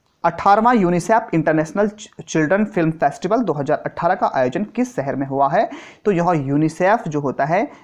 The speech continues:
यह बच्चों के लिए काम करता है और यह फिल्म फेस्टिवल है। तो जिसका, इसका जो मुख्यालय है, वह है आपके न्यूयॉर्क में, जहाँ पर कि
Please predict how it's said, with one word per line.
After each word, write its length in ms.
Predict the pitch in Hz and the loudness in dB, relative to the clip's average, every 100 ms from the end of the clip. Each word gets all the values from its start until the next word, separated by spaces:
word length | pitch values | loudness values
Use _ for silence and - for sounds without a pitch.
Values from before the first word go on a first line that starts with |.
| - | -4
यह 120 | 151 | -2
बच्चों 320 | 135 135 170 | -2 -2 -4
के 120 | 160 190 | -2 0
लिए 120 | 190 | 2
काम 240 | 180 180 | 2 0
करता 240 | 180 175 190 | -2 -2 -2
है 120 | 233 | 0
और 180 | 156 139 | 0 2
यह 120 | 143 | 0
फिल्म 300 | - 151 139 | 0 -2 -2
फेस्टिवल 500 | 147 143 185 180 190 | -2 -2 -2 0 2
है। 220 | 233 359 - - _ | 0 -2 -10 -20 _
तो 160 | 220 262 | 2 4
जिसका, 340 | 202 214 226 - | 2 0 -2 0
इसका 200 | 190 - | 0 0
जो 100 | 220 | 2
मुख्यालय 460 | 180 160 - 185 208 | 0 -2 0 2 4
है, 180 | 220 240 | 2 0
वह 300 | 147 151 151 | 2 2 2
है 260 | 170 311 - - 151 | 2 0 -4 -8 -6
आपके 220 | - 175 | -2 0
न्यूयॉर्क 520 | 147 139 143 160 175 | 2 2 4 4 4
में, 240 | 220 320 262 | 0 0 0
जहाँ 200 | 151 147 | 0 0
पर 140 | 147 | -2
कि 460 | 143 180 214 - | 0 0 0 -8